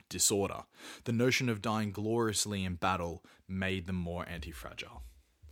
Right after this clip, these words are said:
So what's a, what's one of the most important takeaways from the book? It's just the idea of embracing randomness.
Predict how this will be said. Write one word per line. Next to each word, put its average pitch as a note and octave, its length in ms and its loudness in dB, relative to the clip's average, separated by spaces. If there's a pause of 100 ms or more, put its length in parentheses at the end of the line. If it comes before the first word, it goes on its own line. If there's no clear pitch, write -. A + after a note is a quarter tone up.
(1700)
So - 160 6
what's F3+ 240 8
a, D#3 280 6 (880)
what's D#3 240 0
one D#3+ 140 6
of D#3 60 6
the C3+ 60 4
most C3+ 200 8
important A#2+ 320 4
takeaways A2 340 2
from A2 140 -4
the F#2+ 80 -2
book? G2+ 300 -4
It's - 140 0
just - 220 4
the E3+ 120 6
idea A#2+ 280 6
of A2 120 0
embracing A2+ 640 4
randomness. G#2 680 2